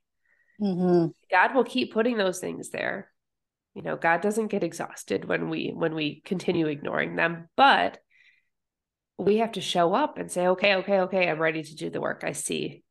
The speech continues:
Speaker 2: I get it.
Speaker 1: Mm-hmm.
Speaker 2: Okay." <laughs> If we
Speaker 1: Yeah, I'm
Speaker 2: don't
Speaker 1: ready to pick up the ball and play.
Speaker 2: Right. Yeah.
Speaker 1: Mm-hmm. Yeah, it's true. It's up to us. That's that free will piece.
Speaker 2: Yep.
Speaker 1: Yeah.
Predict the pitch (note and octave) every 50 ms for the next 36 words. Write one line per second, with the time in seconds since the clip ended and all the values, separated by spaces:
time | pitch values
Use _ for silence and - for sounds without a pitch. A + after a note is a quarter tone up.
0 | _ _ - F3 D3 E3 D#3 D3+ D3+ D3 - - - A3+ F#3+ F3 F#3 F3+ E3+ E3+
1 | E3+ E3+ D#3+ - _ - - - - - - - _ - - - - - - -
2 | - - - - _ _ - - G#3 F#3+ F#3 F3+ F3 E3+ F#3 F#3+ G#3 G#3+ A3 A3
3 | G3+ G#3 G#3+ A3+ G#3 A#3 A3 - - F#3 G3 G3+ G3 F#3 F#3 F#3 F3+ - F#3+ F3+
4 | E3+ E3 E3 F3+ F3+ F#3+ A#3 B3+ G3+ - - - _ _ - F#3 - - - A#2
5 | - D3+ - - G3+ F3+ F3+ F3+ F3 E3+ E3 E3 - _ _ _ _ _ _ _
6 | _ _ _ _ _ _ _ _ _ - G3 F3+ E3+ F3 - - - - G#3 G3+
7 | F#3+ F3+ F3 - - _ _ _ _ _ - G3 F#3 - G3+ G3 - - F3 -
8 | G#3 F#3+ F3+ F#3 - - F#3+ F#3 - - F3 E3 - - - G3+ F#3+ F#3 F#3 F#3+
9 | F#3 F3+ F3+ - E3 D#3 D#3+ - - - - - - _ _ _ _ _ _ _
10 | _ - - - - _ _ _ _ _ _ _ _ _ _ _ _ _ _ _
11 | _ _ _ - - E3+ E3+ E3+ E3+ E3